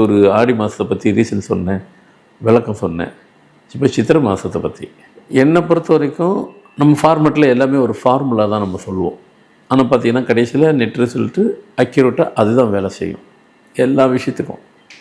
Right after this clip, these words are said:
அப்ப சித்திரை மாசத்துல வந்து குழந்தை பிறந்தா பிறக்கலாமா, வேண்டாமா, பிறந்தா தவறா, இல்லையா, அந்த குடும்பத்துக்கு ஆகுமா, ஆகாதா, அந்த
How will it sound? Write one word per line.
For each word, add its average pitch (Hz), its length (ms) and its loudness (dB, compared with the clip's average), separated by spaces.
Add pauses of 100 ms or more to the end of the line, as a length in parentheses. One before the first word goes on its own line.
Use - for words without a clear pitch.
(460)
அப்ப - 100 -2 (140)
சித்திரை 220 340 2
மாசத்துல 139 500 0
வந்து 92 220 0 (920)
குழந்தை 135 340 4 (100)
பிறந்தா 110 400 2 (480)
பிறக்கலாமா, 123 580 2
வேண்டாமா, 98 440 0 (140)
பிறந்தா 120 320 2 (140)
தவறா, 104 320 2 (100)
இல்லையா, 98 300 2
அந்த 113 180 0
குடும்பத்துக்கு 123 420 2
ஆகுமா, 117 480 2
ஆகாதா, 101 380 0 (260)
அந்த 98 160 0